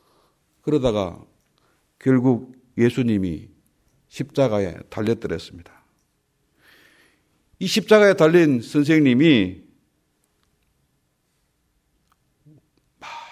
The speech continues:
우는 거예요. 울면서, "아버지, 저들의 하는 짓을 알지 못합니다. 저들을 용서해 주세요." 그렇게 말했습니다.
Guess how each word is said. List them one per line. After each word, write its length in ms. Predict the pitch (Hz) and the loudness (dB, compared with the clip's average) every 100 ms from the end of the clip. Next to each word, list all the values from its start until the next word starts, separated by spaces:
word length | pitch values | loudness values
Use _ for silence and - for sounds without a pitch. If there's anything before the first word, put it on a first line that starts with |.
| - _ | -20 _
우는 420 | 120 143 175 185 | -12 -10 -8 -10
거예요. 240 | 120 - 82 _ _ _ _ _ _ _ _ | -12 -16 -20 _ _ _ _ _ _ _ _
울면서, 640 | 123 160 185 196 196 117 92 _ _ _ _ _ _ _ _ _ _ _ _ _ | -8 -6 -2 -4 -4 -8 -18 _ _ _ _ _ _ _ _ _ _ _ _ _
"아버지, 680 | 131 135 170 147 123 110 _ _ _ _ _ _ _ _ _ | -8 -2 0 0 -4 -10 _ _ _ _ _ _ _ _ _
저들의 420 | - 175 196 214 180 | 2 4 8 6 6
하는 260 | 180 175 | 4 4
짓을 280 | 165 170 165 | 0 -2 -2
알지 300 | 143 165 190 | -4 -6 -4
못합니다. 720 | 156 143 147 131 120 113 - _ _ _ _ _ _ _ _ _ | -4 -4 -6 -6 -8 -16 -20 _ _ _ _ _ _ _ _ _
저들을 500 | - 147 156 147 131 | -2 0 2 2 2
용서해 680 | 151 208 208 180 165 151 147 | 2 0 0 0 0 0 -2
주세요." 480 | - 127 131 110 117 _ _ _ _ _ _ _ | -10 -10 -10 -14 -16 _ _ _ _ _ _ _
그렇게 400 | _ 202 214 170 | _ -6 -4 -6
말했습니다. 720 | 127 107 95 - - - _ | -6 -6 -10 -12 -18 -20 _